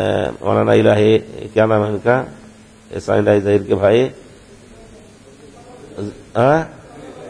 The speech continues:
فضل الہی صاحب، ڈاکٹر فضل الہی، ڈاکٹر لقمان صاحب، اور میں تیسرا چوتھا تھا، تو گئے تھے ہم لوگ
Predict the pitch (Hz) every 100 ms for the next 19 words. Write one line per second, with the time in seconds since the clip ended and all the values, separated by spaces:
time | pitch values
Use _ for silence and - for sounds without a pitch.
0 | - - - 117 123 120 120 123 120 117
1 | 110 117 107 104 110 110 110 110 113 117
2 | 110 101 107 104 104 110 117 101 110 110
3 | 107 - - - - 110 110 107 101 104
4 | 104 110 107 107 104 113 104 110 113 -
5 | - - - 110 104 113 117 113 104 104